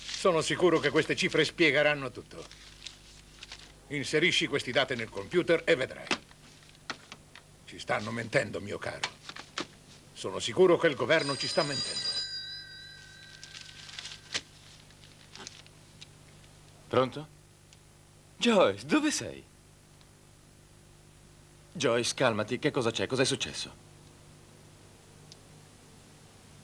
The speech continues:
Speaker 2: Oh mio Dio. Va bene, adesso tornatene a casa.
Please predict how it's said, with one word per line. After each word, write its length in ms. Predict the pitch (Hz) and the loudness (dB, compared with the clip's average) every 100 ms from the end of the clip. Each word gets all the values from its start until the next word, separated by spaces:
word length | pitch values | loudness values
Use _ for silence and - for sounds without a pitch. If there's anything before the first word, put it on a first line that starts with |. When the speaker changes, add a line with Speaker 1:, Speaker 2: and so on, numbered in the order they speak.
| - - - | -20 -20 -16
Speaker 2:
Oh 120 | 135 131 | -12 -10
mio 260 | 104 90 80 | -8 -6 -6
Dio. 400 | 78 76 73 - - - - - - - - - - - - - - - - - - - - - - - - | -8 -10 -10 -16 -20 -20 -20 -20 -20 -20 -20 -20 -20 -20 -20 -20 -20 -20 -18 -18 -18 -20 -20 -20 -20 -18 -2
Va 180 | 131 139 | 4 4
bene, 220 | 139 135 | 4 2
adesso 280 | 131 131 131 | 0 -2 -4
tornatene 400 | 131 120 117 107 | -6 -8 -8 -10
a 40 | |
casa. 260 | 101 92 82 | -12 -14 -16